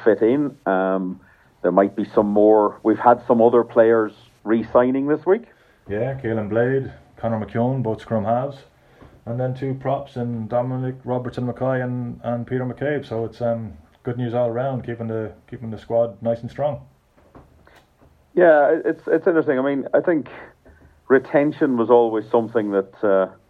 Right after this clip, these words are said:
Speaker 1: Pat Lam spoke a lot about. Uh, but not every player gets retained, and I think Kieran Kane has, he's indicated he, he's getting his team together now.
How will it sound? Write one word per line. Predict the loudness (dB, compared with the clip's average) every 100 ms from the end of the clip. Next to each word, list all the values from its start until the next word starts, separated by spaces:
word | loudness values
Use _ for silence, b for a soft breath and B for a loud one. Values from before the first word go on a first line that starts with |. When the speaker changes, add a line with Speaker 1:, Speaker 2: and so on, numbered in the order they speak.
| _ _
Speaker 1:
Pat | 2 4
Lam | 4 2 -2
spoke | 0 0 2
a |
lot | 4 2
about. | 2 2 0 -6 b b b b b b _ _
Uh, | -2 0 0 -2
but | -2 -4 _ 2
not | 4 4
every | 2 0
player | 2 2
gets | 2 0 0
retained, | -4 -2 -4 -2 0
and | 0
I | 0
think | -2 -6 -2
Kieran | 0 0 -2
Kane | -4 -2
has, | -4 -6 -10 _ -8
he's | -2 0
indicated | 0 2 4 4 2
he, | -2 -8 b b b b -4
he's | -2 2
getting | 4 4 2 -4 0
his | 2 2 -2 -10 -4
team | -2 -2 -6 -10 -20 _ -4
together | 2 4 4 0
now. | -2 -4